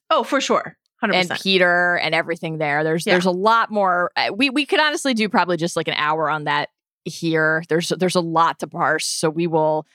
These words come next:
Speaker 2: we should, I think we should just mention one thing, which is a key moment, is just that in one of the memories we see, Peter tells Eleven about One.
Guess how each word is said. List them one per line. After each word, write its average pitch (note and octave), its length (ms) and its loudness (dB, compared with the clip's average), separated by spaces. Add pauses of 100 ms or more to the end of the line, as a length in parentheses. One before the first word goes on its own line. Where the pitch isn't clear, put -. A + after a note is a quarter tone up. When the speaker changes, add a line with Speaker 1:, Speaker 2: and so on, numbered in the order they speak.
(120)
Speaker 2:
we C#4+ 80 4
should, E4 160 0
I B3+ 100 2
think - 180 -6
we F#4 80 2
should D#4+ 140 -4
just B3 140 -4
mention E3+ 720 0
one D#3+ 300 -2
thing, D3+ 480 -8
which D#3 160 -8
is C#3+ 80 -8
a D3+ 60 -6
key D3+ 340 -8
moment, C#3 360 -2
is C#3+ 160 -4
just - 160 -4
that C#3+ 200 -2 (720)
in G#3+ 200 6
one F#3+ 160 4
of F3+ 60 0
the F3 60 0
memories E3 460 -2
we D#3 100 -2
see, D3+ 400 -2
Peter D#3 520 0
tells C#3+ 720 0
Eleven C3 600 -2
about B2 420 -2 (160)
One. C3 520 -6